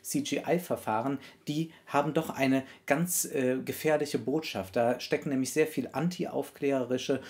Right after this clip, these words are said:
und antirationale Fantasien dahinter. Denken wir an den kruden Horrorfilm The Cabin in the Woods. Der endet ja eben damit, dass plötzlich die Götter, also das Mythische, zum Leben erweckt wird.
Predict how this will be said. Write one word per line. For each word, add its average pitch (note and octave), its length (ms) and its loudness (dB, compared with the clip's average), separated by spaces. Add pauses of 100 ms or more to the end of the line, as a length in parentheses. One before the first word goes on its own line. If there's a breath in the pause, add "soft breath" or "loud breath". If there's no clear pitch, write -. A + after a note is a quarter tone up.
(180 loud breath)
und B2+ 360 2
antirationale A2 1040 0 (180 loud breath)
Fantasien A2+ 640 0
dahinter. F#2 580 -6 (500 loud breath)
Denken F3+ 280 8
wir D#3 260 2
an C3+ 120 2
den C3+ 140 2
kruden F3 380 -2
Horrorfilm C#3+ 520 2
The B2 80 -2
Cabin C3 340 -2
in A#2 160 -4
the A2 120 -2
Woods. - 380 -4 (140 loud breath)
Der C#3 160 4
endet F#3 260 6
ja C#3+ 80 4
eben C#3 240 0
damit, D#3+ 420 4
dass C#3 120 0
plötzlich D#3 380 0
die C3 140 -6
Götter, C#3+ 460 2
also B2 240 2
das - 200 -6
Mythische, C#3 540 2 (180 loud breath)
zum D3 200 4
Leben C3 400 4
erweckt G2+ 400 -6
wird. - 220 -12